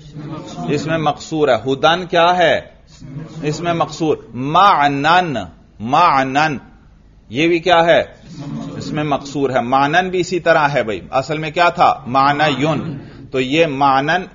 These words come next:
पढ़ते हैं। और हां, जब अलिफ लाम आ जाए, फिर या नहीं गिरती।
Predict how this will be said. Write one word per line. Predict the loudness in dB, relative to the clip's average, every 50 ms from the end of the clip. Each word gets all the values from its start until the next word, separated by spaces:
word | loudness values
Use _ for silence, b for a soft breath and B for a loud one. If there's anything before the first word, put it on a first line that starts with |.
| -14 -6 -2
पढ़ते | -2 -2 -2 -2 -4 -6
हैं। | -4 -4 -6 -6 -8 B B B
और | -2 -2 -2
हां, | 0 0 0 2 2
जब | 2 0 0 0
अलिफ | 0 -2 -2 -2 -4 -4
लाम | -2 0 0 2 2 2
आ | 2 0 0
जाए, | 0 -2 -2 -2 -4 -6 -8 -16 -20 -10 -6
फिर | -4 -2 -2
या | 0 2 2 2 2
नहीं | 0 -4 -8 -6
गिरती। | -6 -6 -6 -6 -8 -12 -14 -14 -16